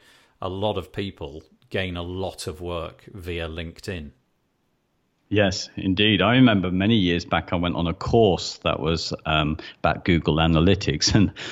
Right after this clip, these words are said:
Speaker 2: the person presenting that course wasn't that great, but they <laughs> kept saying that, well, they don't really use it themselves because they just use, they get all their work from LinkedIn and their connections there. But this was some time back, and I just,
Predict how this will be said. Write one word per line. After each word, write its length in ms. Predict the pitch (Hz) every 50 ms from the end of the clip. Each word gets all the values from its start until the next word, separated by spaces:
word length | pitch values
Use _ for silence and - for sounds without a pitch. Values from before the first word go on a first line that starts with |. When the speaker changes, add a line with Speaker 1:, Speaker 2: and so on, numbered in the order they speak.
| - -
Speaker 2:
the 60 | - -
person 300 | - 110 98 - - 73
presenting 460 | - 92 87 104 104 92 - - 78
that 220 | 82 - - -
course 360 | - 92 85 78 78 - - - - - - - - - -
wasn't 260 | 123 120 123 131 110
that 240 | 95 95 92 - -
great, 360 | - 117 110 95 87 82 -
but 100 | 92 85
they 80 | 98 110
<laughs> 20 |
kept 540 | - - - 107 - - - - 123 117 -
saying 360 | - 123 113 107 101 98 101
that, 260 | 98 98 - - -
well, 240 | 98 101 98 98 95 - 151 143 - -
they 100 | 123 120
don't 120 | 110 90
really 160 | 87 82 85
use 280 | 87 87 87 85 - -
it 120 | 85 -
themselves 540 | - 82 80 - - - 90 80 76 - -
because 300 | - 85 - - 87 -
they 120 | - 82
just 240 | 76 - 85 - -
use, 220 | 82 80 80 78 - - -
they 100 | - 87
get 160 | - 90 80 -
all 240 | - 165 180 156
their 160 | 135 117 104 98
work 300 | 101 101 90 82 - -
from 160 | - 80 82
LinkedIn 500 | 82 82 85 85 78 - - 95 85 80
and 180 | 78 76 76
their 140 | 78 78 76
connections 540 | - - - 85 78 - - - 80 80 -
there. 180 | - 85 80 76
But 120 | 71 85
this 180 | - 117 - -
was 100 | - -
some 240 | - - 180 165 151
time 520 | - - 156 143 143 143 135 113 104 98
back, 400 | 90 - 90 80 76 - - -
and 100 | 98 98
I 80 | 104 110
just, 320 | 107 - 127 117 - -